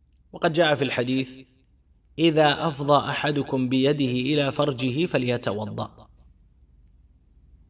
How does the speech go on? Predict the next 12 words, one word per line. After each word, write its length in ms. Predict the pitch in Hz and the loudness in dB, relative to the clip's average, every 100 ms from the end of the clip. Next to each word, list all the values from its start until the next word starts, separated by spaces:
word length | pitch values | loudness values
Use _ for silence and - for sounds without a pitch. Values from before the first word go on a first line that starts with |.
| - - - | -20 -20 -8
الحديث 360 | - 127 123 | -2 0 0
عند 180 | 120 123 | -2 -2
النسائي 460 | 123 120 - 156 175 | -2 -2 -2 -2 0
وهو 180 | 147 | 0
صحيح: 460 | 151 - - 113 - 113 - _ _ _ _ _ _ - _ _ - _ - | 0 -4 -4 -6 -8 -20 -20 _ _ _ _ _ _ -20 _ _ -20 _ 0
"إذا 320 | 147 139 143 | 4 4 2
أفضى 320 | 160 135 131 | -2 4 2
أحدكم 540 | - - 139 131 131 123 | 2 -4 -2 -2 -2 0
بيده 300 | 131 139 123 | 2 2 2
إلى 340 | 120 131 127 | 0 2 2
فرجه 460 | 135 131 120 127 156 | 2 0 -2 -2 0
فليتوضأ"، 920 | 139 127 127 127 113 110 113 - - | 0 0 0 0 -2 -4 -8 -12 -20